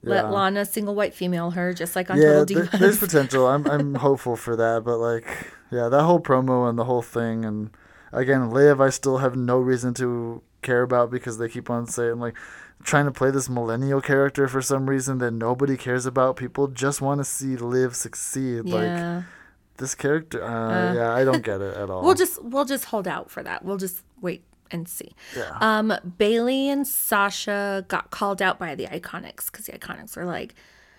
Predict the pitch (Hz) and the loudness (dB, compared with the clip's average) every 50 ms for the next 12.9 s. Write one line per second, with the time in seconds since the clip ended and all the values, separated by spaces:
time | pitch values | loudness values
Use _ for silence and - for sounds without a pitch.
0 | _ _ _ _ _ - _ - 156 196 208 208 208 196 180 175 165 170 170 151 | _ _ _ _ _ -18 _ -6 -2 -2 0 0 0 -2 -2 -2 -6 -6 -6 -6
1 | 147 143 165 165 170 175 127 131 208 208 196 180 185 180 175 175 214 214 226 226 | -6 -6 -6 -8 -8 -8 -8 -4 -2 0 0 0 0 -2 -2 -4 -2 0 0 0
2 | 226 226 233 220 254 254 254 240 233 233 214 190 170 165 - 95 139 - - _ | 0 -2 -2 -2 -2 0 0 0 0 0 -2 -4 -6 -10 -12 -14 -14 -16 -18 _
3 | _ _ _ - 185 208 220 214 214 208 202 208 202 196 196 - - - _ _ | _ _ _ -8 -4 -2 -2 -2 -2 -2 -2 -2 -4 -6 -6 -10 -12 -12 _ _
4 | _ _ _ _ _ _ _ _ _ - 240 226 220 202 - - 208 185 - - | _ _ _ _ _ _ _ _ _ -2 -2 2 2 2 0 0 -6 -8 -8 -6
5 | - 202 196 196 202 202 202 190 185 185 180 185 - - - _ _ - 127 127 | -6 -4 -4 -4 -6 -6 -6 -6 -6 -6 -6 -6 -8 -12 -16 _ _ -8 -2 0
6 | 131 135 127 123 117 113 113 113 113 104 - - - - - - _ - - - | 2 2 2 2 0 0 -2 -6 -8 -8 -10 -14 -14 -16 -16 -20 _ -18 -18 -18
7 | - - - _ _ _ _ _ _ _ _ _ _ _ _ _ _ _ _ _ | -18 -20 -20 _ _ _ _ _ _ _ _ _ _ _ _ _ _ _ _ _
8 | - - 226 214 196 190 - - - - - _ 196 185 175 180 175 - - - | -8 -4 -2 -2 -2 -2 -6 -10 -10 -12 -12 _ -10 -10 -10 -12 -14 -16 -16 -16
9 | - - 202 202 - _ _ - 208 202 202 - 76 - - - - - - - | -14 -12 -12 -14 -14 _ _ -12 -10 -10 -10 -12 -14 -14 -14 -16 -14 -10 -8 -8
10 | - - - 190 - _ - - - - - - - - - - 226 - 359 349 | -8 -8 -10 -14 -14 _ -18 -16 -16 -12 -8 -8 -8 -8 -8 -16 -4 -2 -2 -2
11 | 349 _ 453 - _ _ - _ _ - - - 135 131 139 135 135 - - 127 | -2 _ -14 -16 _ _ -20 _ _ -20 -20 -18 -12 -10 -10 -10 -10 -8 -8 -8
12 | 127 - - 127 - - - 131 - 147 151 127 127 113 - - 143 | -8 -8 -12 -18 -16 -18 -18 -16 -16 -14 -12 -12 -12 -12 -12 -16 -18